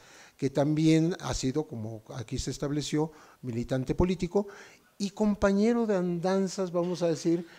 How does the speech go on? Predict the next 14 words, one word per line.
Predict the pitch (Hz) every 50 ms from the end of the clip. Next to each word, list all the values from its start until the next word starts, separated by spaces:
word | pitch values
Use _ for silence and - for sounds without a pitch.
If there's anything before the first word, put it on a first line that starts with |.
| - - -
exploraciones | 147 - - 156 156 156 156 147 - 180 170 175 170 -
políticas | - 165 160 160 156 170 160 180 175
nos, | 165 143 -
con | - 147 143
el | 131 127
propio | - 156 143 160 160 147
Miguel | 143 147 147
Ángel. | 190 226 214 208 160 135 - - - - - - - - - -
Yo | 135 135 131
tengo | - 156 156 165
entendido | 160 151 160 151 147 160 160 165 160 160
que | - 147
ustedes | - - 175 156 151 160 147 -
allá | - 131 127 147 147 151 139 135